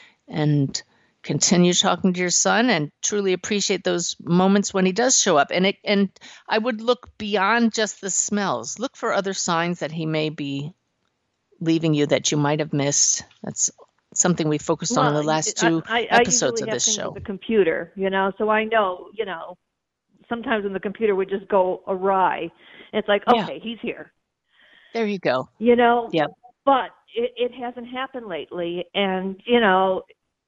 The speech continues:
Speaker 2: since two thousand ten, I'm going, "Am I losing that connection,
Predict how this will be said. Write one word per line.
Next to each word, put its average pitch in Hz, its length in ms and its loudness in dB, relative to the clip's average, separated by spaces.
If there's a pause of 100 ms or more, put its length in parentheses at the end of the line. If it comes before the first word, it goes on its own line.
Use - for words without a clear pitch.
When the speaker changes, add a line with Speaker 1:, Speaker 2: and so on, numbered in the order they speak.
(240)
Speaker 2:
since 247 140 -4 (100)
two 254 80 0
thousand 226 400 2 (100)
ten, 262 140 0
I'm 214 100 -2
going, 196 440 -4
"Am 190 100 -2
I 180 100 0
losing 226 360 0
that 190 180 -2
connection, 180 800 -4